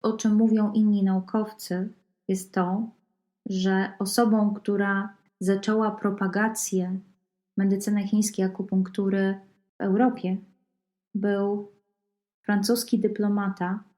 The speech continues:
Soulier de Mauran. Przepraszam za moją wymowę, nie umiem <laughs> mówić po francusku, ale tak najbliżej, jak mi się udało. Spędził on trzydzieści lat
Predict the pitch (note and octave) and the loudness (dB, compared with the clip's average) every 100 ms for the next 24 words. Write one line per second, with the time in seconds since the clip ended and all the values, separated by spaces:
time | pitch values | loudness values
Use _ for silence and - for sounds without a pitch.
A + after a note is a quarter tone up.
0 | _ _ - - G3+ F#3+ G3 G#3 A3+ G#3 | _ _ -10 -4 0 0 2 2 0 0
1 | G3 G3 G3 E3+ F3 G#3+ - _ _ _ | 0 2 2 0 0 -4 -6 _ _ _
2 | _ _ _ - G3 F#3+ F3+ F#3 F3 F3 | _ _ _ -6 -4 0 0 0 -2 0
3 | F3 F3+ E3+ F3 F3 D#3+ F3 F#3 F#3+ - | 0 0 0 0 0 0 -2 -4 -2 0
4 | F#3+ F#3+ E3+ F3 - F#3+ - - F#3+ G3 | 2 2 2 0 -2 -4 -4 0 0 2
5 | E3+ F#3 G3+ G#3 - C4 - F#3+ F#3 G#3+ | -2 0 -2 -4 -2 0 4 4 4 2
6 | A3+ - F#3+ - - - - _ - G3+ | -4 -2 -2 -4 -16 -20 -20 _ -2 2
7 | A3 A#3 A3+ A3 A3 A3 - A#3 G#3 E3 | 4 6 6 6 6 6 8 8 8 4
8 | D#3+ F#3 G#3+ _ _ _ _ _ - - | 0 -2 -6 _ _ _ _ _ -14 2
9 | B3+ C#4 C4 A#3 A3+ - A3 A#3 A#3 A#3+ | 6 8 10 8 6 4 4 4 4 4
10 | G#3 G3+ G#3 G3+ - | 6 4 2 0 -10